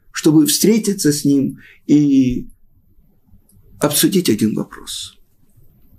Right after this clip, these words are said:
И, естественно, он не узнал, прошло двадцать четыре года, он не узнал того пастуха, неуча, за которого тайно,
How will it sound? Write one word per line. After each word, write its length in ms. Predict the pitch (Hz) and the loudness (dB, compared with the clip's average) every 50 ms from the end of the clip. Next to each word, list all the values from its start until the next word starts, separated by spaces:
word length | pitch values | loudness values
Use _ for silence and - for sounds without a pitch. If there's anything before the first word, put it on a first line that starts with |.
| _ - - - _ - - - - - | _ -20 -20 -20 _ -20 -20 -20 -10 -4
И, 100 | - - | -2 0
естественно, 880 | 180 180 160 139 135 131 131 - - 208 202 202 - 147 131 123 120 117 | 2 2 2 2 2 2 0 2 2 2 2 2 2 2 2 2 2 2
он 160 | 117 117 113 | 4 4 4
не 80 | 120 | 2
узнал, 680 | 120 120 113 107 - 120 127 143 151 139 117 101 98 - _ _ _ _ _ _ _ _ - | 2 0 -2 -2 0 2 2 2 0 0 -2 -4 -6 -8 _ _ _ _ _ _ _ _ -4
прошло 320 | 104 104 98 - 113 110 | -2 -2 0 0 0 2
двадцать 280 | 101 110 127 135 131 - | 2 2 2 2 0 -2
четыре 360 | - - - 120 120 117 107 | -4 -2 0 0 2 2 2
года, 380 | 104 107 113 123 131 127 135 123 | 2 2 2 2 2 0 0 2
он 60 | 117 | 2
не 80 | 113 | 2
узнал 520 | 107 104 104 - 147 147 147 143 139 - - _ _ _ | 2 2 0 0 0 0 0 -2 -4 -6 -8 _ _ _
того 280 | - 156 156 175 180 160 | -2 0 0 2 0 0
пастуха, 1200 | 156 - _ - 151 143 143 - - - _ _ - 117 117 - - - - 117 113 107 101 95 95 | -2 -4 _ -2 -2 -2 -2 -4 -6 -8 _ _ -2 0 0 0 0 0 0 0 0 0 -2 -2 0
неуча, 1000 | 107 110 113 120 131 143 143 135 127 117 113 107 - - - 95 95 98 92 - - - - - - - - - - - - - - - - - - - - - - | 2 2 2 4 4 4 4 4 2 2 2 0 -2 -4 -8 -6 -8 -8 -10 -12 -18 -20 -20 -20 -20 -20 -18 -16 -14 -14 -14 -14 -16 -18 -20 -20 -20 -20 -20 -20 -12
за 240 | - 131 - 151 147 | -6 0 0 2 2
которого 680 | 147 143 151 170 170 165 143 139 131 123 120 110 104 104 - _ - | 2 2 4 2 2 4 4 4 2 2 2 0 -2 -4 -6 _ -2
тайно, 500 | 180 180 180 170 147 120 113 104 107 107 | 0 2 2 2 2 0 0 -2 -4 -6